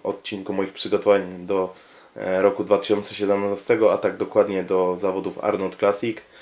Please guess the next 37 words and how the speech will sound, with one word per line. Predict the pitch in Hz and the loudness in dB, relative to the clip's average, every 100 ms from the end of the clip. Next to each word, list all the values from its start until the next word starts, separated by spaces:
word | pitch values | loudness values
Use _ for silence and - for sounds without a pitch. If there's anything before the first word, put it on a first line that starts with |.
| - - - | -20 -20 -14
Oczywiście | - 110 - 110 | -2 -2 2 0
podkreślam | 104 - 107 - 107 | 0 0 0 4 2
tu, | 104 98 | 2 -4
że | 101 | -2
to | 98 101 | 0 0
jest | 98 98 - _ | 0 -2 -10 _
taki, | 101 101 - 98 95 95 117 | -4 -4 -6 -6 -6 -10 -12
e, | 90 92 | -6 -2
roboczy | 101 98 90 - | -2 -2 -4 0
temat, | 98 98 127 110 | 0 2 0 -2
bo | 101 101 101 - - - - | 4 4 4 -12 -20 -20 -12
czy | 104 | -8
wystartuję | 101 - 107 104 120 | -4 4 2 4 0
w | 110 | 0
nich, | 117 - | -4 -2
to | 110 | 0
za-, | 104 | 6
będzie | 104 107 104 | 6 4 2
zależeć | 107 104 98 101 101 | 4 4 4 -4 -4
głównie | 104 104 | -4 -2
od | 98 | -2
mojej | 98 95 | 0 -2
formy. | - 120 98 95 | 4 4 4 0
Mam | 92 92 | -2 -2
nadzieję, | 95 92 | -4 -4
że | 95 | -6
taka | 92 - | -6 -4
będzie. | 95 101 92 92 123 160 - - - - _ - | 2 2 2 0 0 0 -16 -20 -20 -20 _ -4
E, | 110 113 117 117 120 - - _ | -2 0 0 0 -2 -4 -8 _
i | - | -2
jeżeli | 135 113 104 | 0 2 2
będzie | 104 101 98 | 4 4 4
mi | 92 | 2
dane, | 98 95 95 | 4 4 2
no | 92 87 | 0 -2
to, | 87 87 | 0 0
to | 82 87 | 0 -2